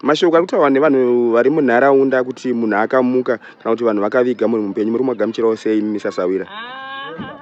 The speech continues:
Speaker 2: hapana chokwadi chakadaro. Nokuti nokufamba kwenguva vabereki vake vakazouyawo panopamba vakasara kuti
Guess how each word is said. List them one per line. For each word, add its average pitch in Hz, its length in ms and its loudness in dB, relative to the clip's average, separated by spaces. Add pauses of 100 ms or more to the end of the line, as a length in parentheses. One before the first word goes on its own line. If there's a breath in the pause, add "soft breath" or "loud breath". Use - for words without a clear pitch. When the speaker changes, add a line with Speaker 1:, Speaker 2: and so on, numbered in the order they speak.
(140)
Speaker 2:
hapana 202 340 -18
chokwadi 226 360 -14
chakadaro. 190 500 -14 (360)
Nokuti 240 340 -10
nokufamba 262 560 -12
kwenguva 233 540 -10
vabereki 190 400 -18
vake 226 160 -14
vakazouyawo 175 420 -18
panopamba 214 480 -16
vakasara 190 300 -16
kuti 175 380 -18